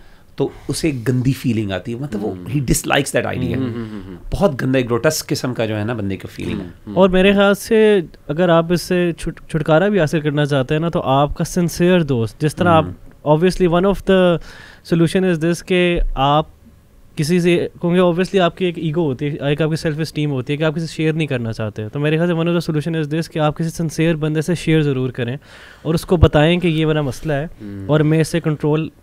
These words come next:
Speaker 3: मैं इससे
Speaker 2: बिल्कुल,
Speaker 3: छुटकारा हासिल
Speaker 2: बिल्कुल।
Speaker 3: करना चाहता हूँ। हम बताते नहीं हैं
Speaker 2: हम्म।
Speaker 3: और वो पूरी ज़िंदगी गुजर जाती है इस तरह,
Speaker 2: हम्म,
Speaker 3: इतने, इतने
Speaker 2: हम्म।
Speaker 3: साल गुजर जाते हैं।
Speaker 2: हम्म।
Speaker 3: Obviously जब बताएंगे तो obviously आपका दोस्त आपको सॉल्यूशन देगा। और मेरे ख्याल से कि आप अपने दोस्त को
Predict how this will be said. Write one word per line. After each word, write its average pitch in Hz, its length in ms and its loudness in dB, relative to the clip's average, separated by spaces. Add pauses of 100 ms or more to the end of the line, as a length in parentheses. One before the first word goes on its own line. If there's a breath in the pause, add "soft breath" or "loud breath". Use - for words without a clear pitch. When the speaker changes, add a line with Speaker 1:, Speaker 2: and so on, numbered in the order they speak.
(180)
Speaker 3:
मैं 131 240 -2
इससे 165 160 -2
Speaker 2:
बिल्कुल, 156 120 -2
Speaker 3:
छुटकारा 147 280 2
हासिल 139 120 -2
Speaker 2:
बिल्कुल। 147 200 -2
Speaker 3:
करना 147 140 -2
चाहता 156 220 -2
हूँ। 214 80 4
हम 190 40 2
बताते 180 400 4
नहीं 143 160 -2
हैं 104 160 -6
Speaker 2:
हम्म। 95 500 -10
Speaker 3:
और 185 160 4
वो 190 500 4 (100)
पूरी 196 220 2
ज़िंदगी 175 340 2
गुजर 165 200 0
जाती 139 320 0
है 135 60 -2
इस 123 120 -8
तरह, 156 140 -4
Speaker 2:
हम्म, 170 100 -2
Speaker 3:
इतने, 180 200 -2
इतने 180 120 0
Speaker 2:
हम्म। 175 100 0
Speaker 3:
साल 156 180 0
गुजर 147 220 -6
जाते 117 260 -8
हैं। 104 360 -12
Speaker 2:
हम्म। 135 240 0
Speaker 3:
Obviously 202 300 2
जब 185 160 0
बताएंगे 180 600 2
तो 175 200 0
obviously 175 280 -2
आपका 165 220 0
दोस्त 151 320 0
आपको 165 160 -2
सॉल्यूशन 151 420 -2
देगा। 131 280 -2 (380 soft breath)
और 170 140 2
मेरे 175 200 2
ख्याल 170 220 0
से 196 160 -2
कि 180 120 -4
आप 170 240 0
अपने 180 280 -2
दोस्त 156 340 -2
को 160 260 -4